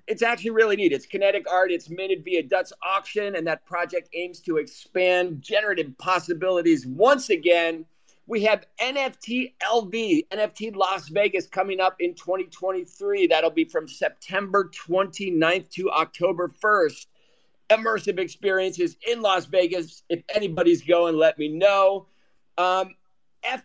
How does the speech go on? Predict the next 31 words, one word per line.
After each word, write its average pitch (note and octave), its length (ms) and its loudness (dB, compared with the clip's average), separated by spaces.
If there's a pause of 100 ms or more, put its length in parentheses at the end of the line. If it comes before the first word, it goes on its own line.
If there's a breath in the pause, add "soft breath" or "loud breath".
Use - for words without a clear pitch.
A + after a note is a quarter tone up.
B B3+ 180 -4
I A#3+ 380 0
has F#3 420 -6
set A#3 400 -2
out G#3 240 2
a G#3 120 2
warning F#3+ 640 -2
that, D3+ 180 2 (160)
that D3 220 -2
scammers G#3+ 760 -6
are E3+ 140 -2
starting F#3+ 560 -4
to E3+ 200 -8 (120)
pose G3 560 -2
as D#3 260 0
developers. C#3 880 0
So C#3 120 -6
keep C#3 400 -18
that F3 260 0
in F3 120 -2
mind C#3+ 380 0
if C#3 180 -8
you D#3+ 180 2
are C#3+ 180 4
starting F3+ 500 0
a C#3 80 0
project. E3 680 -2 (420)
And E3 280 -2 (600)
from B3 240 -2
that A3+ 240 -2
article, F#3 520 2